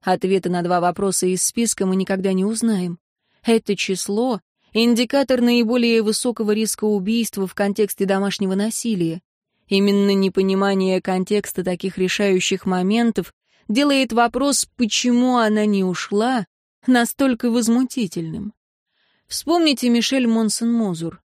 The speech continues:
Вспомните любое убийство интимного партнера в любом месте и в любое время, и вы не увидите разницы. Каждый раз жертва делала все, что только могла. Она пыталась снова и снова, но вопрос не в том, остаться или уйти.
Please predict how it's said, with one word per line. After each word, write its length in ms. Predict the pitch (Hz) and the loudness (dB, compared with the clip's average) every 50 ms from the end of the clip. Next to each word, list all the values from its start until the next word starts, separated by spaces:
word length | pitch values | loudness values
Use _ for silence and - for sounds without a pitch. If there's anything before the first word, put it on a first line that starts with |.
| _ _ _ | _ _ _
Вспомните 560 | - - - - 254 247 247 247 240 214 240 | -10 -10 -2 0 2 4 4 4 2 2 2
любое 420 | 233 233 220 202 233 233 226 226 | 2 2 2 2 2 4 4 4
убийство 540 | 220 220 220 196 226 240 240 226 - 214 208 | 4 4 2 2 2 0 0 0 0 0 0
интимного 560 | 208 214 208 202 - 233 214 214 208 202 196 | 2 2 0 0 0 0 2 2 2 0 0
партнера 580 | 190 202 196 196 190 - - 226 247 247 226 202 | 0 0 -2 -2 -2 -2 -2 0 2 2 2 2
в 60 | 185 | 2
любом 320 | 208 220 202 196 220 214 214 | 2 2 2 2 2 2 2
месте 460 | 214 220 233 247 226 - - 226 226 | 2 2 2 0 0 -2 0 0 2
и 80 | 220 | 2
в 40 | 208 | 2
любое 400 | 214 214 202 190 220 214 214 208 | 2 0 2 4 4 6 6 4
время, 480 | 196 196 220 254 277 277 254 226 196 - - _ _ _ _ _ | 4 2 -2 0 0 2 2 0 0 -2 -8 _ _ _ _ _
и 140 | - 269 269 | 0 0 2
вы 140 | 262 294 | 4 4
не 120 | 294 285 294 | 4 4 2
увидите 440 | 285 277 302 294 285 294 - 302 311 | 2 2 2 2 2 0 0 0 0
разницы. 680 | 311 302 262 202 170 196 190 175 - - - 185 196 - _ _ _ _ _ _ _ | 2 2 2 2 0 0 -2 -2 -4 -4 -6 -6 -8 -10 _ _ _ _ _ _ _
Каждый 420 | - 233 214 202 180 180 196 196 | -2 0 0 0 2 2 0 2
раз 260 | 196 208 214 208 - | 2 2 2 0 0
жертва 440 | - 175 190 214 214 208 - 196 196 | -2 0 0 0 0 0 0 -2 -2
делала 420 | 185 190 220 220 208 208 202 202 196 | 2 2 2 4 4 4 2 2 0
все, 240 | - - - 240 | -2 -2 -2 -2
что 180 | 226 - - 240 | -2 0 -4 -2
только 280 | 220 233 226 220 - 226 | 0 0 -2 0 0 0
могла. 500 | 220 233 247 233 254 247 233 196 175 - _ _ _ _ _ _ | 2 0 0 0 0 0 0 0 -2 -4 _ _ _ _ _ _
Она 200 | - 214 226 233 | 0 2 2 2
пыталась 400 | - 262 226 269 269 277 269 - | 2 2 2 4 4 4 2 0
снова 440 | - - 277 277 285 294 302 294 311 | 0 2 4 4 6 4 4 4 4
и 80 | 311 | 2
снова, 680 | 302 - - - 302 311 311 285 262 240 180 190 185 170 - _ _ _ _ _ - | 2 2 0 0 2 2 4 4 2 2 2 2 0 -2 -6 _ _ _ _ _ 0
но 180 | 214 220 226 | 2 2 2
вопрос 600 | 214 214 208 202 - 226 254 285 285 254 - - | 2 2 0 0 0 -2 -2 -2 -2 -2 0 0
не 200 | 220 226 233 240 | 2 2 2 2
в 80 | 226 - | 0 -2
том, 240 | - - 285 277 269 | -2 -2 0 2 2
остаться 520 | 262 254 - - 277 269 - - - 247 | 2 0 0 0 -2 -2 -2 -2 -4 -4
или 300 | - - - 254 240 247 | -4 -2 0 0 0 2
уйти. 720 | 262 262 269 285 285 - _ - - 247 220 170 156 - | 2 2 2 0 0 -2 _ -8 -6 -4 -2 -2 -4 -6